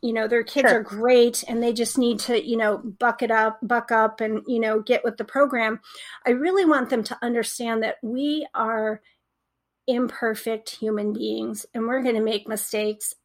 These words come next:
Speaker 1: on a
Speaker 2: Mm-hmm.
Speaker 1: regular basis. But if we have the humility and the ability to say, "Oh, I'm so sorry, I just exploded and I blew it. And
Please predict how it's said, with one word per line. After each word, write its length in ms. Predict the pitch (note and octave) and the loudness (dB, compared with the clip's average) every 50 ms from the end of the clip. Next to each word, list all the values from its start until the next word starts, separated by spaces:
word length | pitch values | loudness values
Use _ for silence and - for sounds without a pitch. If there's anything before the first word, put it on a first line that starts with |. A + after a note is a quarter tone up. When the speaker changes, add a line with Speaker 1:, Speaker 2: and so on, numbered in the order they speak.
| _ - | _ -4
Speaker 1:
on 180 | A3+ A3 A3 A3+ | -4 -2 -2 -2
a 40 | |
Speaker 2:
Mm-hmm. 140 | G#3+ A3 G#3+ A3+ | -4 -6 -4 0
Speaker 1:
regular 500 | A3+ A3+ A#3+ B3+ A#3+ A#3+ A3+ A3 G#3+ G#3 | 0 2 2 2 0 0 2 2 0 0
basis. 560 | G#3+ G#3+ G#3+ G#3 G3+ - - G#3+ G#3+ G#3 - - - - - - - - _ | 0 -2 -2 -2 -4 -2 -4 -4 -4 -4 -8 -14 -18 -20 -20 -20 -20 -14 _
But 160 | - B3 A#3+ | 0 2 2
if 160 | A#3+ A#3+ - C4+ | 2 2 0 -2
we 140 | C#4+ D4+ D#4+ | 0 2 2
have 140 | E4+ D#4+ - | 2 2 0
the 80 | C#4+ | -2
humility 800 | - - - A#3+ A#3 A3 A3 A3+ A3+ A#3+ B3 C#4+ C#4+ D4 D4+ - - | -4 -2 0 0 0 0 0 0 0 0 0 0 0 0 -2 -4 -4
and 200 | A#3+ A3 A3+ G#3+ | -4 -4 -2 0
the 160 | G#3+ G3+ - - | -2 -2 -2 -4
ability 640 | G3+ F#3+ _ - G#3+ G#3+ A3+ A#3+ B3 B3+ C4 C4 | -6 -8 _ -2 -2 0 2 2 0 0 -2 -2
to 100 | A#3+ A#3 | -4 -4
say, 320 | - - A#3+ A3 A3 G#3+ - - - | -4 -4 -4 -2 -2 -4 -4 -2 0
"Oh, 320 | - D4 C#4 B3+ A3 - - - - - _ _ _ _ _ - | 2 4 4 4 2 0 -2 -12 -16 -18 _ _ _ _ _ -2
I'm 200 | A#3 A#3+ A#3+ A#3 | -2 0 0 0
so 600 | A#3 - - - - D4 C4+ C#4 D4 D4+ D#4 C#4+ - - | -2 -4 -4 -4 -2 0 2 4 4 2 2 -4 -6 -10
sorry, 540 | - - - B3+ B3 B3 A3+ A3 G#3+ G#3 - - | -10 -8 -4 0 0 2 2 2 2 0 0 0
I 120 | A3 A3 G#3+ | -2 -4 -2
just 260 | A3 A3+ A3 - - B3+ | -2 -4 -6 -6 -8 -8
exploded 640 | A#3+ - - - A3+ A3 G#3+ G#3+ A3 A3 G#3+ G#3 G#3+ - | -8 -10 -10 -6 -4 -2 -2 -2 -2 -2 -4 -4 -8 -8
and 260 | A#3+ A3 G#3+ G#3+ G#3+ - | -6 -4 -4 -4 -6 -4
I 340 | - A3 A3+ A#3+ C4 C4+ C#4 | -2 -2 0 0 0 -2 -2
blew 380 | A3+ F#3+ A3 A3 A3 G#3+ G#3+ G#3+ | -2 -2 -4 0 2 4 4 4
it. 320 | - - - - - - _ _ _ _ _ _ _ _ _ _ - | 2 -2 -6 -10 -14 -18 _ _ _ _ _ _ _ _ _ _ -6
And 160 | - A#3 G3+ | -6 -6 -6